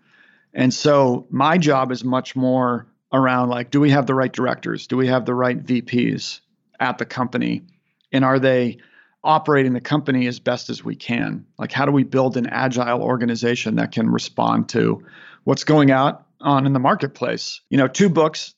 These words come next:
that, that have been invaluable for me that I kinda stumbled upon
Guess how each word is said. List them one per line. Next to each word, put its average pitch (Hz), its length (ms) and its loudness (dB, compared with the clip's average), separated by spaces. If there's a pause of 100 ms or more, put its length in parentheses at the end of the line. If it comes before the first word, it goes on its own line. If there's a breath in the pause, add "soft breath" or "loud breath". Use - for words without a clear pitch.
that, 139 360 -4 (520)
that 135 160 0
have 123 140 -2
been 131 160 2
invaluable 131 560 2
for - 180 -6
me 123 380 -4 (320 soft breath)
that 127 160 2
I 123 100 0
kinda 226 300 0
stumbled 170 400 0
upon 123 560 -2